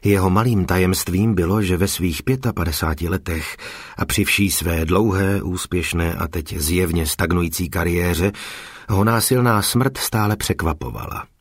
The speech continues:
Což bylo zvláštní, protože šéfoval oddělení vražd.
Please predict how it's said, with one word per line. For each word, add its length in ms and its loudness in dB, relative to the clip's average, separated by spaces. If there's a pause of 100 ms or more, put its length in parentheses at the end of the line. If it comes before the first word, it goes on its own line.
(220)
Což 240 -2
bylo 200 0
zvláštní, 720 -4 (440)
protože 420 4
šéfoval 580 4 (100)
oddělení 580 2
vražd. 400 0